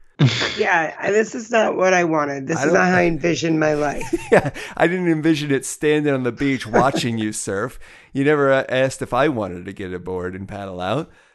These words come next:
Speaker 2: You know, I always wanted to learn how to surf. And I had signed up to take lessons with this guy, Jared, that I met because he was teaching my jazzercise class. And then I found out I was pregnant with you.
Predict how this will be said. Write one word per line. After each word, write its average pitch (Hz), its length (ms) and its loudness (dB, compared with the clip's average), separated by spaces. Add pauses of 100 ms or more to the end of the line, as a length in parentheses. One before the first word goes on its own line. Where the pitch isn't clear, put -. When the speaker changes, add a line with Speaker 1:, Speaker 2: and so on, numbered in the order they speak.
(140)
Speaker 2:
You 220 160 6
know, 247 140 8
I 233 160 6
always 262 280 2
wanted 214 200 -2
to 202 100 -8
learn 202 280 0
how 190 140 -4
to 165 100 -6
surf. - 540 -4 (380)
And 202 180 6
I 190 140 6
had 190 220 0
signed 226 340 2
up 214 120 -4
to - 100 -20
take - 300 -6
lessons 190 580 -2
with 170 200 -6
this 175 180 -6
guy, 180 220 2
Jared, 190 600 4
that 165 140 2
I 156 140 4
met 156 320 2
because 160 280 0
he 175 100 0
was 165 160 -2
teaching 185 440 2
my 156 160 6
jazzercise 175 760 2
class. 160 520 -4 (800)
And 214 240 6
then 226 180 8
I 208 680 0
found 240 340 2
out 226 80 6
I 208 100 6
was 185 140 0
pregnant 208 420 -2
with 156 240 -4
you. 190 400 -2